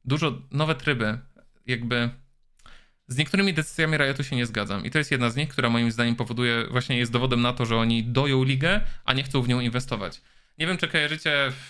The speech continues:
jaki to był event. Był taki event, który wprowadzili, potem podali statystyki, że mało ludzi w niego grało, więc nie będziemy już robili trybów dla jakby P V E. To jest złe spojrzenie. Tryb P V E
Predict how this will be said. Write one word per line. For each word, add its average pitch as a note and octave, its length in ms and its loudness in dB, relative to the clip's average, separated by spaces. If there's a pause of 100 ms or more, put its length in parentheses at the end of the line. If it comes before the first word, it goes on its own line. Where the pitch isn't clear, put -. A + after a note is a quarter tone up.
(500)
jaki D3+ 220 -2
to C#3+ 120 -2
był B2 220 -2
event. D#3+ 480 -4
Był D#3+ 160 -2
taki - 360 -6
event, E3 220 -2
który C3+ 240 -4
wprowadzili, C#3+ 680 0 (200)
potem E3 240 0
podali D#3 380 0
statystyki, D3+ 600 -2
że A#2+ 100 0
mało D3 240 0
ludzi C#3+ 300 0
w B2 80 -4
niego A#2+ 240 -2
grało, E3+ 460 0
więc C#3 260 -4
nie C#3 80 -2
będziemy D3+ 320 0
już C#3+ 140 -4
robili C3+ 300 2
trybów C3+ 380 2
dla A2+ 540 4 (180)
jakby A#2 280 0
P - 120 0
V C3 120 -2
E. A2 240 2 (1400)
To E3 80 -2
jest D#3+ 140 -2
złe C#3 180 0
spojrzenie. A2 560 -2 (1120)
Tryb G3 280 -2
P E3 160 0
V D#3+ 140 -2
E B2 400 2